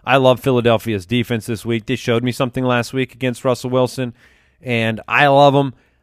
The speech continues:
Miles Sanders, he showed me that he can play eighty-five percent of snaps and eighty-four percent of snaps and still make me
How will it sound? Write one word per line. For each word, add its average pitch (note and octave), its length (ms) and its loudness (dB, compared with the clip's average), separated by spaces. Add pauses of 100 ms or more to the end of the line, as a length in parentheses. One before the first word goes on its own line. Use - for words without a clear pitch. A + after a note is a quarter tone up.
Miles D#3+ 360 4
Sanders, F#3+ 500 0
he F3 80 -10
showed F3+ 240 2
me F3 100 0
that D#3+ 120 2
he D#3 80 0
can D3 140 -4
play D3 220 2
eighty-five D3+ 480 0
percent C#3+ 340 -6
of B2+ 80 -6
snaps D3 520 -4
and B2+ 100 -8
eighty-four C#3+ 380 0
percent C#3 300 -6
of B2 60 -8
snaps C#3 420 -4 (400)
and C3 160 -8
still D3 480 0 (240)
make C3+ 340 -6
me B2 400 -2